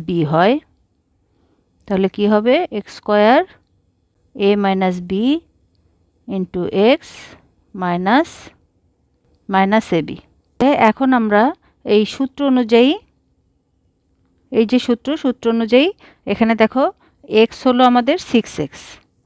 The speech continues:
আর এ সেভেনটিন, আর বি থার্টিন। তাহলে এই অনুযায়ী আমরা এইখানে মানগুলো বসিয়ে দেব। তাহলে আমরা কি কি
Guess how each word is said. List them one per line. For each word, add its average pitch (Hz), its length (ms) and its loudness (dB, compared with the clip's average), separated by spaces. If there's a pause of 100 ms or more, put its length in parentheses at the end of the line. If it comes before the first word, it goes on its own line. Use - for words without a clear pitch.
(160)
আর 180 80 4 (240)
এ - 20 8 (380)
সেভেনটিন, 226 540 -2 (340)
আর 185 80 0 (120)
বি 208 120 -2 (200)
থার্টিন। 160 360 0 (640)
তাহলে 214 220 2 (160)
এই 262 160 4
অনুযায়ী 262 340 0
আমরা 247 120 0 (120)
এইখানে 226 260 0 (120)
মানগুলো 180 320 0 (100)
বসিয়ে 156 300 -8
দেব। 127 100 -12 (1700)
তাহলে 214 240 2
আমরা 214 180 -2
কি 233 140 -4
কি 233 80 -4